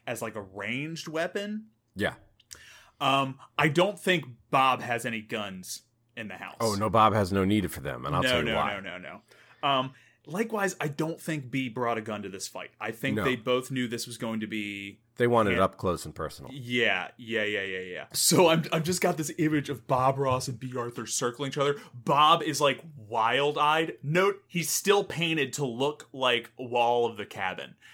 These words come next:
Speaker 1: He's got, like, this,
Speaker 2: Yes.
Speaker 1: this camouflage paint, like he's fucking Peeta in the Hunger Games.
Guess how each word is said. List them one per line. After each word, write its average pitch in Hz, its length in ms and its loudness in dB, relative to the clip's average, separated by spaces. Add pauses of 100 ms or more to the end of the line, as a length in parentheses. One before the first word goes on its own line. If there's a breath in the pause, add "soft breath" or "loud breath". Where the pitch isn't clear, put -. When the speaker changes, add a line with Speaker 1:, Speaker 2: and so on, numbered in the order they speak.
(160 loud breath)
Speaker 1:
He's 120 200 -6
got, 143 260 4
like, 127 240 0
this, 131 140 2
Speaker 2:
Yes. 160 180 6
Speaker 1:
this 127 160 -2
camouflage 127 840 0
paint, 117 300 -8 (200 soft breath)
like 120 120 -6
he's 113 160 -12
fucking 120 300 -4
Peeta 143 540 2
in 127 80 -2
the 120 80 -2
Hunger 135 300 0
Games. 98 540 -6